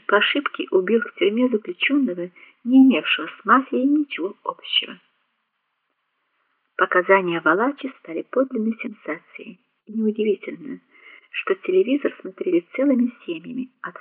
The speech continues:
внука до деда, чтобы проследить за историей невидимой власти Соединенных Штатов, мафии. Джо Валачи, который еще со времен Аль Капоне был наемным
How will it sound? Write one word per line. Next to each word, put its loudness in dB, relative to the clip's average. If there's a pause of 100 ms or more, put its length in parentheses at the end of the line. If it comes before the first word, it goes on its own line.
внука -4
до -2
деда, -8 (480)
чтобы -2
проследить -2
за -8
историей -2
невидимой -2
власти -2
Соединенных -12
Штатов, -18 (520)
мафии. -14 (2250)
Джо -10
Валачи, -4 (380)
который -8
еще -12 (100)
со -4
времен -4 (120)
Аль -14
Капоне -14
был -6
наемным -10